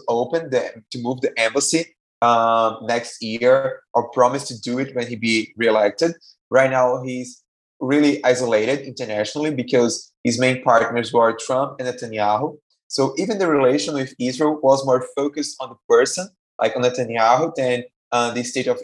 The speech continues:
Israel itself. Now that Bennett is in power, Brazil and Israel, we still have good relations, but there's, like, uh, they are not like they were during the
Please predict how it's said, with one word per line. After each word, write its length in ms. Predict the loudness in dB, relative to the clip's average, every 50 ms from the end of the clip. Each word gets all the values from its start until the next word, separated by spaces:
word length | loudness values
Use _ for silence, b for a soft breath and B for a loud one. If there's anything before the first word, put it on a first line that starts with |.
| -8
Israel 300 | -6 -6 -4 -4 -4 -4 -4
itself. 480 | -6 -6 0 2 4 6 6 6 4 2 -2 _ _ _ _ _ _ -8
Now 240 | -2 2 4 4 4
that 260 | 4 2 0 0 -4
Bennett 260 | -6 -6 -4 -6 -10
is 160 | -12 -12 -14 -14
in 120 | -8 -2
power, 360 | 2 4 6 6 6 4 4
Brazil 340 | 0 -4 -4 -4 -4 -4 -6 -8 -10 -12
and 120 | -10 -10
Israel, 320 | -10 -6 -4 -4 -4 -4 -4 _ _ -6 -6
we 60 | -2
still 180 | 0 2 4
have 180 | 4 4 2 2
good 180 | 0 0 0 0
relations, 580 | 0 2 2 2 0 -2 -4 -8 -10 -12 -8 -2
but 220 | -2 -2 0 2
there's, 220 | 2 2 2 4 4
like, 180 | 2 2 2 -2 _ _ _ _ _ _ _ _ -2
uh, 540 | 0 2 2 2 2 0 0 -2 -2 -4 -6 -10
they 160 | -8 -2 0 2
are 160 | 2 2 2
not 160 | 0 -6 -6 -4 -4
like 260 | -4 -4 -4 -8 -14
they 80 | -12
were 240 | -8 -6 -6 -6 -6
during 240 | -8 -12 -14 -12 -14
the 100 | -14